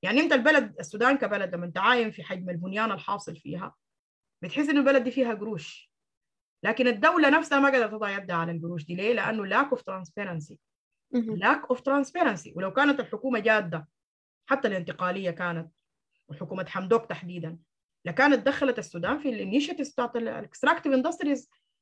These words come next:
Speaker 1: ترانسبيرنسي انيشيتيفز. دي، دي معروفة وبيعملها البنك الدولي نفسه، اللي هم يعني مع تحفظاتنا نحن، وهم قالوا إحنا جايبين الد-، البنك الد-،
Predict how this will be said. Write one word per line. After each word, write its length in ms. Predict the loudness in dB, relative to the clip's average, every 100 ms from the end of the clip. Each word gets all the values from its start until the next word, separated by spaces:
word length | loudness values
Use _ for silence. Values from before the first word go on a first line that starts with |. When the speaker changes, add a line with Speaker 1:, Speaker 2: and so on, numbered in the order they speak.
| _ _ _
Speaker 1:
ترانسبيرنسي 600 | 0 0 2 4 4 4
انيشيتيفز. 640 | 4 4 0 -6 -8 -20 _ _ _ _ _ _ -8
دي، 240 | -2 -2
دي 160 | -2 -2
معروفة 460 | -2 0 -2 0
وبيعملها 360 | 2 4 6 4
البنك 260 | 4 0
الدولي 320 | 0 0 0 -2
نفسه، 300 | -6 -8 -8
اللي 100 | -2
هم 300 | -2 -2 -6 _
يعني 680 | -2 -2 -2 -6 -10 -12 -18 _ _
مع 200 | -4 -4
تحفظاتنا 640 | -4 -6 -4 2 2 2 0
نحن، 160 | 4
وهم 320 | 2 2 -2
قالوا 280 | 0 0 0
إحنا 120 | -2
جايبين 320 | -4 -4 -4 -4
الد-، 180 | -6
البنك 320 | -8 -6 -6
الد-، 100 | -8